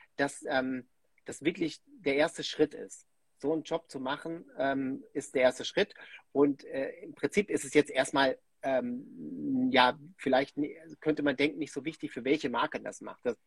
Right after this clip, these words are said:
demjenigen würde ich recht geben. Aber es ist wichtig, dass man für eine Agentur arbeitet, die schon lange Erfahrung hat und auch ein gewisses Standing, ähm, in der Handelslandschaft und unter den Marken.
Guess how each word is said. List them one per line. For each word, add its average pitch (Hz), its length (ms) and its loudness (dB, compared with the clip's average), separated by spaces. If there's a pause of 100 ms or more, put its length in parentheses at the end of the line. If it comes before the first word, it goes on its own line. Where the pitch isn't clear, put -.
(440)
demjenigen 147 460 2
würde 147 100 0
ich - 160 -8
recht - 240 -4
geben. 101 240 -12
Aber 185 340 6 (540)
es 135 200 -2
ist 127 200 -6
wichtig, - 500 -2 (300)
dass - 400 0
man 127 460 -6
für - 120 -4
eine 131 140 -4
Agentur 131 500 -4
arbeitet, 135 640 -2
die 127 540 -6
schon - 420 -6
lange 123 360 4
Erfahrung 139 560 4
hat 151 160 -8
und 131 180 -4
auch 123 160 -2
ein 120 80 -16
gewisses 123 400 -10
Standing, 151 560 -2 (480)
ähm, 123 420 -2 (180)
in 127 120 -4
der 113 120 0
Handelslandschaft 104 840 -6
und 120 160 -6
unter 127 260 0
den 117 180 -2
Marken. 95 360 -4